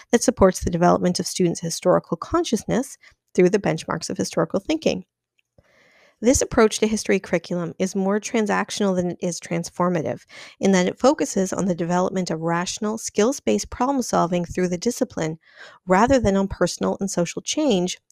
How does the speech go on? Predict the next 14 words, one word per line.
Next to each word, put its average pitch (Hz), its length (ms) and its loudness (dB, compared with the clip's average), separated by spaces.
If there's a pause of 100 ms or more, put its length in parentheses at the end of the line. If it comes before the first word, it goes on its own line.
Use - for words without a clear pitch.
through 180 100 2
a 175 60 2
collab-, 165 480 -2 (260)
collaborative 269 540 4 (100)
exploration 180 800 -2 (360)
of 175 100 -4
the - 200 -6
ecological, 196 760 0
intuitive, 226 640 0
and 175 180 -6
interrelated 214 680 0
conceptions 170 520 -8
of 170 100 -14
knowledge. 160 500 -6